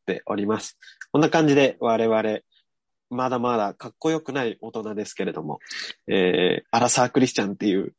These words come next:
それっぽい言葉を使いながら、ゆるゆるとラジオやっていきますので、これからも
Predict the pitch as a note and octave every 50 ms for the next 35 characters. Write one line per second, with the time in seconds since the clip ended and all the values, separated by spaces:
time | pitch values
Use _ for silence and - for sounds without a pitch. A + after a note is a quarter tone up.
0 | - - - _ - - B2+ C3 C#3+ - - - - F#3+ D#3+ A#2 - _ - -
1 | - _ _ _ - - C#3 A#2 D3 B2 B2 A#2+ A#2 _ - A2+ A2+ - - -
2 | - D3+ B2+ B2 B2+ B2 A2+ A2+ G2 F2+ F2 - _ _ - C3 C#3+ B2+ A#2+ A2
3 | G2+ G2 - - F2 - - - G#2 G#2 G#2 G2+ G2+ G2 G2 G2+ - - A#2 A#2
4 | - - C3+ C#3+ C#3+ C#3+ D3 A2+ G2+ F#2 - - _ - G2 G2 F#2+ - G#2 G2+
5 | G2 F#2+ F#2 -